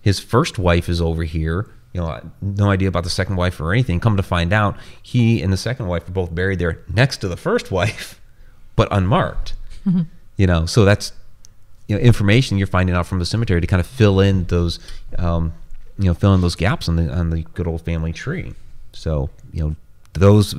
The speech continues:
Speaker 1: genealogy buffs, there you go. That's another great reason for cemeteries. So, um,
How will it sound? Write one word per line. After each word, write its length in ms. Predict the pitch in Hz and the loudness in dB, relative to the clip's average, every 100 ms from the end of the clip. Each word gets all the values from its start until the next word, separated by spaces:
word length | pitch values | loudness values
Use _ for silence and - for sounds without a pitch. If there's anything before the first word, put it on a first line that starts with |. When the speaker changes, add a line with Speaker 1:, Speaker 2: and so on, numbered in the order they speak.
| - 92 | -10 -4
Speaker 1:
genealogy 600 | 95 101 104 185 117 90 | 0 2 2 2 2 2
buffs, 300 | 76 69 - | 0 -2 -2
there 180 | 85 87 | 0 2
you 140 | 95 | 2
go. 240 | 104 175 - | 2 0 -4
That's 220 | 73 82 - - - - | -8 -10 -12 -20 -20 -10
another 420 | 82 87 82 82 82 | -4 0 0 0 0
great 200 | 85 76 | 0 0
reason 260 | 85 87 | -2 -2
for 100 | - | -4
cemeteries. 600 | 82 120 180 73 60 - - - - - - - - - - - | -2 -2 0 -2 -4 -8 -14 -20 -20 -20 -20 -20 -20 -18 -16 -14
So, 580 | - - 87 85 85 82 | -8 0 4 4 4 2
um, 500 | 80 85 85 80 82 | 0 2 4 4 0